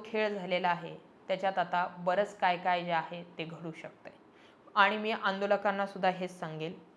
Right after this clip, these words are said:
की पोलिसांना मुंबईमध्ये त्रास देऊ नका, त्यांच्या अंगावरही जाऊ नका आणि त्यांनाही तुमच्या अंगावर येऊ देऊ नका. वर्दी घातलेल्या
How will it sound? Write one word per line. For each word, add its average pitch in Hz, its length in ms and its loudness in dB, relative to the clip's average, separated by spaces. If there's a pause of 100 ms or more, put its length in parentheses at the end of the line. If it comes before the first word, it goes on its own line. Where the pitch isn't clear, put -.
(300)
की 208 60 10 (100)
पोलिसांना 202 640 0
मुंबईमध्ये 180 600 2
त्रास 156 260 4
देऊ 151 240 -8
नका, 147 320 -8 (460)
त्यांच्या 202 340 4
अंगावरही 208 600 6
जाऊ 202 200 4
नका 202 240 0
आणि 208 80 0
त्यांनाही 196 440 0
तुमच्या 185 320 -4
अंगावर 170 380 0
येऊ 156 200 -2
देऊ 151 180 -6
नका. 151 300 -8 (360)
वर्दी 196 400 4
घातलेल्या 202 680 4